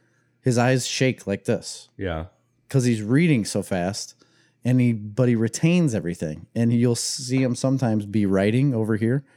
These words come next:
Speaker 1: and reading, and he's writing stuff
Speaker 2: Yeah.
Speaker 1: next to him. The dude's an absolute complete genius
Speaker 2: Yeah.
Speaker 1: from what they portray him as and listening to him talk.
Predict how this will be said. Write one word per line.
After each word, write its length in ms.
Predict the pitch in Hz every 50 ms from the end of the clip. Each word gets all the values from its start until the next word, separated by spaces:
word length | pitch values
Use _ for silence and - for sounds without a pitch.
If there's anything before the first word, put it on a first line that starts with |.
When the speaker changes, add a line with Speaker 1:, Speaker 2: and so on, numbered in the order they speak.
| _ _ _ -
Speaker 1:
and 140 | 107 107 101
reading, 360 | 107 113 110 92 78 78 87 _ _ _ _ - _ _ _ _
and 100 | - 104
he's 160 | 101 95 90 95
writing 340 | 98 101 101 95 95 90
stuff 480 | - - - 92 78 78 - - - _ _
Speaker 2:
Yeah. 80 | - 90
Speaker 1:
next 200 | 87 82 78 76 -
to 120 | - 127 127
him. 140 | 135 143 - _ _ _ _ _ _ _ _ _ _ _ _ _ _ _ _ _ -
The 120 | - 170
dude's 600 | 160 143 139 - 165 139 131 165 202 226 214 151 139
an 80 | 135 127
absolute 480 | 123 127 139 - - 131 123 120 107
complete 400 | - 123 110 - - 120 110 90
genius 500 | 95 98 107 101 92 78 69 - - -
Speaker 2:
Yeah. 160 | - 92 82 73
Speaker 1:
from 260 | - 127 120 113 110
what 260 | 113 117 117 - 110
they 160 | 117 110 110 110
portray 460 | - - 107 104 - - 113 110 113
him 180 | 131 123 127
as 240 | 131 131 135 143 -
and 440 | - 104 104 98 95 95 90 104 104 -
listening 420 | 117 113 113 - - 123 117 113 101
to 140 | - 117
him 120 | 107 104 98
talk. 360 | - 101 90 95 107 - -